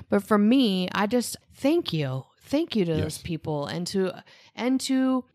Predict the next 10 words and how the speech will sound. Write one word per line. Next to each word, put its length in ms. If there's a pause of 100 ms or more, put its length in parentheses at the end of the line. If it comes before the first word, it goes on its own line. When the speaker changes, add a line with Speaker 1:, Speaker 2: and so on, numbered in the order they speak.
(160)
Speaker 1:
whoever's 440
financing 840
that. 240
Speaker 2:
Yes. 80
Speaker 1:
Someone's 400
paying 360
paychecks. 720
Speaker 2:
Yes. 40
Speaker 1:
Someone's 640
paying, 640